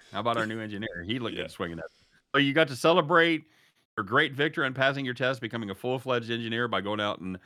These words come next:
Speaker 1: it's great news, Hammond. That's great, great, great news, Truman. Uh, grab that
Speaker 2: <laughs>
Speaker 1: fucking hammer. You're going,
Speaker 2: Yeah.
Speaker 1: you're going out and sledging it again for eight more hours.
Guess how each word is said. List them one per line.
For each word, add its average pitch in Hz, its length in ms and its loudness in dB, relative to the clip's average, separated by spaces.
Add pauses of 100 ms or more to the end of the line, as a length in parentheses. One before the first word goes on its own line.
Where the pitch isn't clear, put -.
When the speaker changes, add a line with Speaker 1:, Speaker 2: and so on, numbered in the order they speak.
(160)
Speaker 1:
it's - 80 -18
great 185 180 6
news, 165 180 4
Hammond. 127 360 2
That's 117 200 -2
great, 131 160 0
great, 143 180 2
great 139 200 2
news, 131 180 -2
Truman. 113 280 -2 (240)
Uh, 117 220 6
grab 143 160 0
that 135 120 2
Speaker 2:
<laughs> - 20 -6
Speaker 1:
fucking 127 220 2
hammer. 110 340 0 (440)
You're - 120 -4
going, 139 160 0
Speaker 2:
Yeah. 123 60 -2
Speaker 1:
you're 120 80 0
going 135 280 -2
out - 80 -2
and 104 100 -14
sledging 104 380 -2
it 92 80 -2
again 92 200 -6
for 98 140 -8 (120)
eight 92 160 -4
more 85 180 -6
hours. 80 300 -10